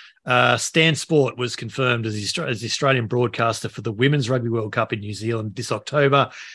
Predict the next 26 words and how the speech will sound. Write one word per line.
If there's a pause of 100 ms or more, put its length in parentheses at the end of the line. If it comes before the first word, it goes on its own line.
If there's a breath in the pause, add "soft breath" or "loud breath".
(220 loud breath)
and
for
the
twenty
twenty-three
Rugby
World
Cup
in
France
next
year.
So
congrats
to (640 loud breath)
Sean
Maloney,
to
Tim
Horan,
to
all
the
friends
of
the